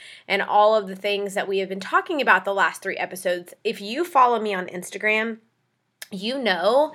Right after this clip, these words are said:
that I am ha-, having some stuff that's going on in my family, and because of that, um,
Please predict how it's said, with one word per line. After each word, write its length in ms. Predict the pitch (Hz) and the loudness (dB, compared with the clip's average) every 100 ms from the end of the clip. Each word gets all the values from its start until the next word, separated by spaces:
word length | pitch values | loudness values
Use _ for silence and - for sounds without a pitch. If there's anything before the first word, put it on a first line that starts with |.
| - - - - | -10 -20 -20 -8
that 680 | 196 233 226 220 220 226 - - | 2 6 8 10 8 4 0 0
I 560 | 226 285 311 302 302 - 240 | 4 4 4 2 0 0 0
am 200 | 254 254 | 0 0
ha-, 280 | 233 233 - | -4 -6 -8
having 380 | - 262 277 311 | 6 6 6 0
some 160 | 330 294 | -6 -2
stuff 280 | 240 220 | 0 2
that's 160 | 226 226 | 0 -2
going 300 | 220 214 226 | -2 0 2
on 160 | 190 202 | 2 2
in 80 | |
my 120 | 202 208 | 0 -2
family, 560 | 196 165 180 277 294 | -6 -8 -6 -2 -2
and 480 | 180 202 196 202 196 | -2 0 2 2 -2
because 420 | 226 - 440 523 | -8 0 2 4
of 140 | 240 - | 2 2
that, 440 | 175 - 302 - - - - - _ _ 226 | 4 4 2 -4 -18 -20 -20 -20 _ _ 0
um, 500 | 226 220 214 214 | 2 4 2 0